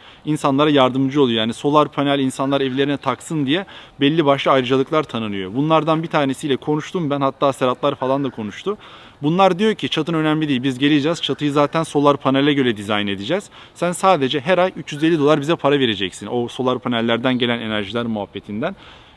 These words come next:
Bir de şöyle bir şey varmış. Mesela e, evde çok fazla elektrik kullanılmıyor. Ama sen yine üç yüz elli dolar veriyorsun ya. Çünkü belli bir fix bir rakamda anlaşıyorsunuz arkadaşlar. Ama çok fazla elektrik harcamadıysan yıl sonunda mesela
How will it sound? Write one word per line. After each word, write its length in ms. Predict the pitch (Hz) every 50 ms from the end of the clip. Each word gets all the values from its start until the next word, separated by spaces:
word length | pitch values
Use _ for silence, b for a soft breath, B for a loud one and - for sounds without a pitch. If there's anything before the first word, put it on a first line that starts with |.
| -
Bir 40 | 156
de 80 | 175 190
şöyle 280 | - - 202 190 185
bir 60 | 180 175
şey 220 | 165 196 202 185
varmış. 360 | 147 123 117 123 151 143 -
Mesela 400 | 147 147 147 - 156 156 151 147
e, 320 | 156 - - 147 143 135 - - - _
evde 200 | 156 156 151 165
çok 220 | 156 - 180 165 -
fazla 220 | 147 143 139 156
elektrik 440 | 143 131 135 127 - 160 156 160 -
kullanılmıyor. 680 | - 143 131 131 131 147 156 147 123 110 104 113 175 208 B B B B B
Ama 160 | - 131 143 139
sen 160 | - 165 156
yine 180 | 156 160 165
üç 200 | 165 151 139 -
yüz 120 | 135 127 135
elli 160 | 143 147 143
dolar 260 | 143 135 143 139 131
veriyorsun 380 | 123 123 127 135 139 - - 190
ya. 80 | 147 120
Çünkü 300 | - - 127 147 143 123
belli 280 | 123 123 123 135 139 135
bir 60 | 139
fix 280 | - - 151 - - 131
bir 80 | 131
rakamda 340 | 123 120 - 131 131 135 143
anlaşıyorsunuz 600 | 139 131 117 101 - - 104 92 - 110 101 104
arkadaşlar. 580 | 101 98 92 - 110 104 98 95 - - 175 190 B B B B B B
Ama 180 | 165 170 190 190
çok 180 | - 202 190
fazla 260 | - 180 180 165 175
elektrik 360 | 170 170 165 - - 180 185 -
harcamadıysan 760 | - 151 151 - 185 190 180 160 131 117 113 - 160 165
yıl 200 | 151 147 160 190 185
sonunda 420 | - - 147 135 127 131 143 151
mesela 460 | 160 160 151 - 135 131 143 165 170